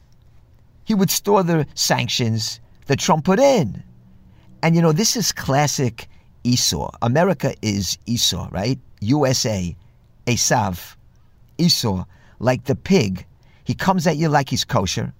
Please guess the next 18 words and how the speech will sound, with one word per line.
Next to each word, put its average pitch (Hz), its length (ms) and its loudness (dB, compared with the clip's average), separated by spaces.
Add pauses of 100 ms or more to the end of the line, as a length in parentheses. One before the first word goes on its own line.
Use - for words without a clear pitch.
(440)
He 143 120 2
shows 196 400 2
you 180 60 4
his 143 180 2
cloven 147 400 0
hooves, 113 540 -2 (300)
that 123 120 2
is 123 240 2
a 113 60 -4
sign 139 320 0
of 110 180 -6
kashrut. - 640 -4 (320)
He's 135 160 2
saying, 165 220 2
"Look, 208 200 4
look, 226 180 4
I'm 214 140 2
kosher." 214 560 -2